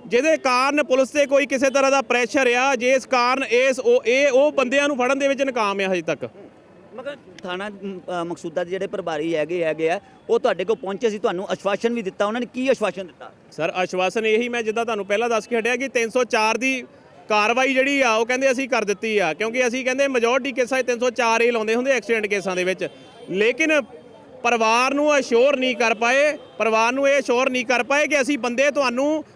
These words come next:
Speaker 1: ਜਾਂ ਤਾਂ ਕੋਈ ਇੱਕ ਟਾਈਮ ਦਿੰਦੇ ਆ ਨਾ ਵੀ ਟਰਨ ਅਰਾਊਂਡ ਇੱਕ ਟੈਟ ਦੇ ਦਿੰਦੇ ਵੀ ਇੰਨੇ ਟਾਈਮ ਦੇ ਵਿੱਚ ਬੰਦੇ ਫੜ ਕੇ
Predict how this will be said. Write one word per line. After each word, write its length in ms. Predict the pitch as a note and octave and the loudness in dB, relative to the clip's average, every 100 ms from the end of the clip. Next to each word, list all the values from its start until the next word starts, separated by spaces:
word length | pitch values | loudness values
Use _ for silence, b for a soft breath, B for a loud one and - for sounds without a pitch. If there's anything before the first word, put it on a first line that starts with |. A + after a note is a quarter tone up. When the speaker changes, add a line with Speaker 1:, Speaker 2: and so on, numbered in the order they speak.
| - | -4
Speaker 1:
ਜਾਂ 220 | G#3+ B3 | 0 2
ਤਾਂ 140 | C4+ | 2
ਕੋਈ 160 | C#4 D4 | 2 2
ਇੱਕ 140 | D4 | 2
ਟਾਈਮ 440 | D4+ - B3+ C4 D4+ | -2 -4 -2 0 2
ਦਿੰਦੇ 260 | C#4 C4 | 0 0
ਆ 60 | C4+ | 2
ਨਾ 120 | D#4 | 2
ਵੀ 100 | F4 | 0
ਟਰਨ 300 | C4 C#4 C#4+ | 0 -2 0
ਅਰਾਊਂਡ 260 | D4 C#4 A#3+ | 0 -2 -2
ਇੱਕ 160 | B3 | -4
ਟੈਟ 360 | B3+ B3+ C4 D4 | -2 -2 0 0
ਦੇ 160 | C#4 C4+ | 0 0
ਦਿੰਦੇ 280 | C4 C4 | 2 0
ਵੀ 100 | C4 | 0
ਇੰਨੇ 300 | C4+ B3+ C#4 | -2 -2 0
ਟਾਈਮ 240 | C#4 C4+ C4 | 0 0 0
ਦੇ 80 | C#4 | 0
ਵਿੱਚ 120 | C#4 | -2
ਬੰਦੇ 300 | B3 B3 C4+ | -4 -2 0
ਫੜ 160 | B3+ | 0
ਕੇ 280 | B3+ C#4+ D4+ | 0 0 0